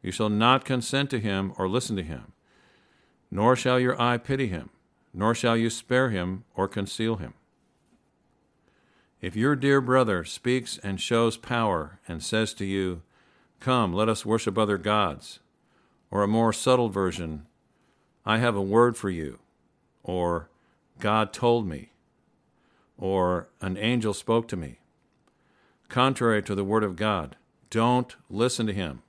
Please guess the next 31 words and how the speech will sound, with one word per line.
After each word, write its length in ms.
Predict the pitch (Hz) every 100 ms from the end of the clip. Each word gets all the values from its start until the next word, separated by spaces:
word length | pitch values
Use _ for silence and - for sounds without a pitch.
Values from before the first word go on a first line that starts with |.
| -
or 200 | 95 98
her. 360 | 110 92 69 - _ _ _ _ _ _ _ _
Stay 680 | - - 113 117 123 120 113
in 180 | 110 107
what 300 | 101 104 104
is 180 | - 92
written. 440 | 87 101 92 85 - _ _ _ _ _ _ _ _ _ _ _ _ _ _ _ _ _ _ - _ _ _ _ _ _ _ _
Let's 160 | 104 -
turn 200 | 123 120
to 60 |
Matthew 440 | 107 110 117 117 113
four, 520 | - 117 107 76 - _ _ _ _
verse 260 | 95 107 -
one. 320 | 101 85 69 - _ _ _ _ _ _ _ _ _ _ _ _ _ _ -
Then 220 | 110 117
Jesus 420 | 113 135 127 -
was 180 | 110 98
led 200 | 110 120
up 160 | 120 113
by 120 | 110
the 100 | 104
Spirit 400 | - 127 120 101
into 160 | 101 98
the 100 | 101
wilderness 460 | 113 117 92 80
to 100 | -
be 140 | 92 90
tempted 440 | - 110 107 107
by 160 | 98 95
the 100 | 92
devil. 380 | 95 101 80